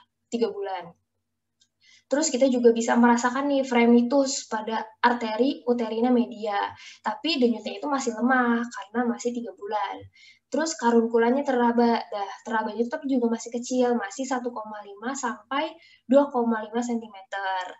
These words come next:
Dan fetus kadang-kadang teraba, sudah mulai agak besar nih, jadi bisa teraba.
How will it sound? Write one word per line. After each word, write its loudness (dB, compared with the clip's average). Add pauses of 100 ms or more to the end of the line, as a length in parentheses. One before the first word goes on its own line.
(340)
Dan -4
fetus -8
kadang-kadang -4
teraba, -4 (320)
sudah -2
mulai -4
agak -8
besar -2
nih, -6
jadi -16
bisa -16
teraba. -10